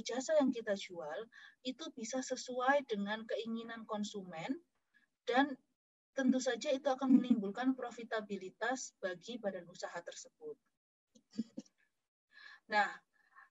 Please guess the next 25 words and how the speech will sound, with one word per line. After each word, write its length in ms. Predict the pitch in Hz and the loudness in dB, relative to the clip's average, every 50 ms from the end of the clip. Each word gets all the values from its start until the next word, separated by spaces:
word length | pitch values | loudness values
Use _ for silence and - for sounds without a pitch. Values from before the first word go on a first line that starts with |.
| _ - | _ 2
dari 240 | 226 220 226 240 240 | 4 4 4 4 2
saya 240 | 233 - 254 254 254 | 4 6 6 6 6
sendiri, 640 | 254 - 240 233 214 202 190 185 190 208 262 330 349 - - _ _ _ _ _ _ _ _ _ - | 4 0 -4 -4 -4 -4 -4 -4 -4 -4 -4 -6 -6 -8 -14 _ _ _ _ _ _ _ _ _ 0
eh, 260 | - 254 254 254 262 - - 285 | 2 4 4 4 4 2 2 0
untuk 320 | 294 285 294 330 311 - - | -2 -2 -2 -4 -4 -4 -4
membantu 880 | 277 294 262 233 226 226 226 233 - - 262 226 208 214 254 302 - _ _ _ _ _ _ _ _ _ _ _ _ _ | 0 8 8 8 8 8 0 -6 -10 -10 -8 -8 -8 -8 -8 -12 -14 _ _ _ _ _ _ _ _ _ _ _ _ _
kata-, 480 | - 247 247 240 - 240 240 226 - _ | -8 -8 -8 -6 -6 -8 -8 -8 -10 _
Katalis 720 | - 240 247 - - 233 226 214 202 202 247 294 - - | -8 -8 -8 -6 -4 -6 -6 -6 -6 -10 -12 -12 -14 -14
sebagai 720 | - 208 - 214 196 190 - - - 208 202 190 180 175 _ _ _ _ - | -14 -10 -6 -6 -6 -6 -8 -10 -8 -6 -6 -6 -8 -14 _ _ _ _ -8
badan 240 | 202 202 196 208 202 - 208 | -8 -8 -8 -8 -12 -12 -14
usaha 360 | 214 - 220 214 214 220 240 233 226 | -20 -16 -16 -16 -12 -12 -12 -12 -10
yang 240 | 220 220 208 196 196 196 _ | -8 -8 -8 -10 -12 -16 _
bisa 320 | - 208 - - 226 220 - - | -18 -18 -12 -10 -10 -10 -10 -12
bergerak 340 | 202 196 _ - 202 190 - - | -14 -14 _ -10 -10 -10 -10 -10
secara 240 | - 214 208 208 196 _ | -14 -12 -10 -10 -10 _
progresif, 640 | 202 196 196 - 185 170 - - - 339 349 480 - _ _ _ _ _ _ - - - - _ _ _ | -12 -14 -12 -12 -16 -16 -16 -18 -20 -20 -20 -20 -20 _ _ _ _ _ _ -20 -20 -20 -20 _ _ _
menurut 320 | 226 233 247 254 254 254 | -20 -18 -16 -12 -12 -12
saya 400 | - - 247 226 208 202 185 170 175 202 - | -12 -10 -8 -8 -8 -8 -10 -10 -10 -12 -14
salah 260 | - - 277 247 240 233 | -14 -14 -12 -12 -12 -12
satunya 380 | 247 247 - 240 254 277 302 302 | -14 -18 -18 -18 -12 -8 -8 -8
adalah 220 | 294 233 220 208 | -8 -10 -14 -14
dengan 240 | - 220 202 214 - 226 | -14 -14 -16 -16 -18 -20
kerjasama 680 | 233 - - - 202 202 - 214 208 214 226 254 277 277 - | -20 -20 -16 -16 -16 -14 -12 -14 -14 -14 -12 -12 -12 -12 -12
dengan 320 | 208 196 202 208 220 240 247 269 240 240 - _ _ _ _ _ _ | -16 -18 -18 -20 -18 -12 -8 -8 -8 -8 -8 _ _ _ _ _ _
pihak 360 | - 233 220 196 208 202 - | -20 -20 -18 -12 -10 -10 -10